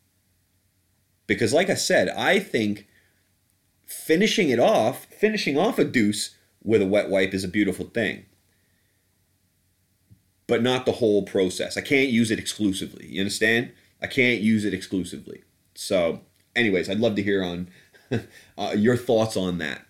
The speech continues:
because, um, it, it adds a nice, refreshing finisher to it. Uh, but I don't think it's something that, it doesn't seem economical. Or maybe it's more economical because you're only using, like, one or two of those,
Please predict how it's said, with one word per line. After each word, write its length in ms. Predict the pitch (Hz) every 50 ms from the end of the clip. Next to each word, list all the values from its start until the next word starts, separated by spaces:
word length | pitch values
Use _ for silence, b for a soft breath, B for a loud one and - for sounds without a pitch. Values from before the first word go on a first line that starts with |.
| - -
because, 560 | - 92 - 98 92 90 87 85 87 87 92
um, 320 | 85 87 82 80 80 - -
it, 60 | -
it 480 | 170 175 190 214 202 139 95 196 196 -
adds 240 | 190 208 202 185 190
a 60 | 170
nice, 360 | 180 175 165 165 - - - -
refreshing 800 | 101 113 131 123 - - - 151 139 - - 135 117 113 110 B B B B B _
finisher 440 | - 160 147 147 139 - - 87
to 220 | 87 - - 87 92
it. 260 | 107 135 - - b b b b b b -
Uh, 280 | 107 110 101 101 101 98
but 240 | 95 98 113 113
I 100 | 110 110
don't 220 | 117 123 127 117 117
think 220 | - 127 117 -
it's 160 | 107 95 -
something 360 | - 117 104 104 110 101 98 98
that, 280 | 98 95 92 - - b b b b b b b b b b _ _ _ _ _ _ _ _ _ _ _ _ _ _ _ _ _ _ - - -
it 80 | - -
doesn't 280 | - 143 151 156 113
seem 240 | - 120 117 104 92
economical. 800 | - 113 - 104 92 90 98 123 131 131 - - 71 - - - _ _ _ _ _ _ _ _ _ _ _ _ _ _ _ _ _ _ _ _ _ _ _ _ _ _ _ _ _ _ _ _ _ _ _ _ _ -
Or 120 | - 107
maybe 240 | 117 139 143 151 151
it's 120 | - - -
more 200 | 101 139 185 175
economical 600 | - - 87 80 71 73 - - - - - - -
because 240 | - 95 107 95 95
you're 100 | 104 110
only 180 | 113 110 107
using, 300 | 107 107 104 104 98 92
like, 180 | 92 92 82 85
one 220 | 92 95 104 104
or 60 | 101
two 300 | 90 - - - 110 101
of 80 | 98 92
those, 340 | 92 90 87 87 87 -